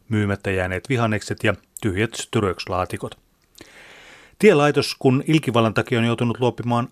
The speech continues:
vessoista ja sen kyllä huomaa. Täytyisikö vessat olla betonista ja pestävissä painepesurilla?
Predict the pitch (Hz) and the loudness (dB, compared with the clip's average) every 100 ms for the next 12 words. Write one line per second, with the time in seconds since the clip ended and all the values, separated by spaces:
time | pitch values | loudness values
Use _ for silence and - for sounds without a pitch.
0 | 139 170 - 104 - 117 110 120 - - | 2 2 2 -4 -2 -2 -2 -2 -6 -4
1 | 165 113 120 127 143 107 104 - - _ | -2 0 -2 2 4 4 2 -8 -10 _
2 | _ _ _ - - - - - - _ | _ _ _ -20 -20 -20 -20 -20 -20 _
3 | _ _ - 170 170 143 156 143 - 127 | _ _ 0 4 4 4 2 2 0 2
4 | 175 - 127 - 123 120 - 156 139 113 | 2 4 -2 -2 -2 0 2 4 4 0
5 | 104 - 110 113 - 160 - 110 104 - | -2 -2 0 -2 2 0 2 -4 -2 -4
6 | - 151 107 85 - 104 104 95 104 - | -2 -2 -2 -4 -2 -2 -2 -6 -12 -14